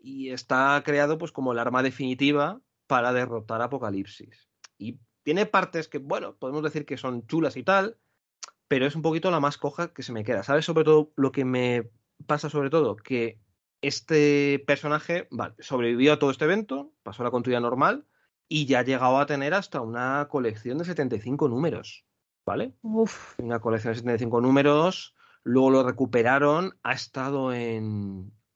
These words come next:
Speaker 1: en, ah, lo diré,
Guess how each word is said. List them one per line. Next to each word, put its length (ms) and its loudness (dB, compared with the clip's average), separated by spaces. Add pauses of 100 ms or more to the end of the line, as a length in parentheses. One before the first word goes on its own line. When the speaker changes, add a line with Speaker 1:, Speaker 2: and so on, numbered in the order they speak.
(140)
Speaker 1:
en, 1040 -10 (440)
ah, 100 -10
lo 120 -4
diré, 380 -2